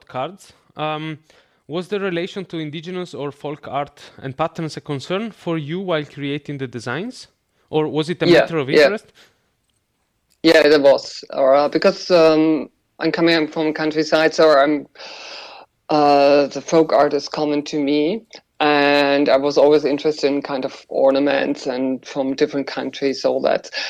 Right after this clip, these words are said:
Speaker 2: And I mean, they are pretending to be harmless, and that's folk art too, in a way, you know, kind of this naive thing, "Oh, let's put it together, it looks nice." And, um,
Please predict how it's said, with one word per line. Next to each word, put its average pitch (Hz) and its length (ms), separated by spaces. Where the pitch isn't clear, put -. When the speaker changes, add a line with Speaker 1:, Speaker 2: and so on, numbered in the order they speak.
Speaker 2:
And 185 160
I 185 80
mean, 202 260
they 202 340
are 165 260
pretending 175 840
to 160 100
be 151 240
harmless, 143 840
and 139 220
that's 143 360
folk 143 320
art 139 260
too, 151 340
in 127 80
a 123 80
way, - 200
you - 160
know, 131 220
kind 139 260
of - 140
this 147 220
naive 147 340
thing, 147 380
"Oh, 143 160
let's 143 240
put - 240
it 135 100
together, 143 380
it 139 140
looks 135 300
nice." 151 480
And, 147 600
um, 135 500